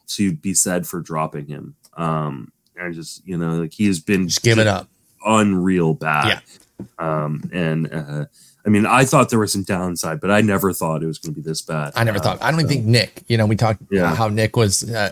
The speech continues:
Speaker 2: kind of got tabbed as the anti-Cease guy last year. And obviously, you know, Cease had a great year, but he talked about how I still have my same concerns, and this is how it went this year.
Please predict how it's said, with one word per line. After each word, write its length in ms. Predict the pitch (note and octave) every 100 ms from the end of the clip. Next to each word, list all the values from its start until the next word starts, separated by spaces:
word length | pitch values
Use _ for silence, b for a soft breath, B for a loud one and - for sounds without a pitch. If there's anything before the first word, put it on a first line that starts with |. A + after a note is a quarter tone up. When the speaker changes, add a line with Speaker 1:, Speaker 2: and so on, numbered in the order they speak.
| A#2+
Speaker 2:
kind 160 | C3 A2+
of 140 | G#2+
got 180 | G#2 G#2
tabbed 260 | A2+ G#2 G#2
as 120 | G2
the 140 | G2+
anti-Cease 640 | G#2 G2+ G2 G2 G#2+ G2+ -
guy 180 | G2
last 400 | G2+ F#2+ F#2+ -
year. 260 | A2 G2 F#2 B B B B -
And 340 | A#2+ A2 G#2 -
obviously, 380 | G#2+ G2 G#2 A2
you 120 | G#2 G2+
know, 180 | F#2+ F#2+
Cease 260 | - A2+ A2+
had 100 | G2+
a 60 |
great 240 | G2 G#2 G2
year, 240 | G#2 G#2+
but 100 | G2+
he 60 | F#2+
talked 280 | F2+ G2+
about 180 | - F2+
how 260 | F#2+ F#2+ F#2+ b b -
I 60 | F#2
still 200 | - G2
have 120 | A2
my 100 | B2
same 260 | B2 B2 B2
concerns, 760 | D#3 - C#3+ D3+ D3 D3+ - -
and 360 | G#2 G2 F#2+ -
this 300 | E3+ G#2+ -
is 80 | A2
how 180 | A#2+ A#2+
it 60 |
went 240 | B2 C#3 A#2+
this 200 | A#2+ -
year. 200 | A2+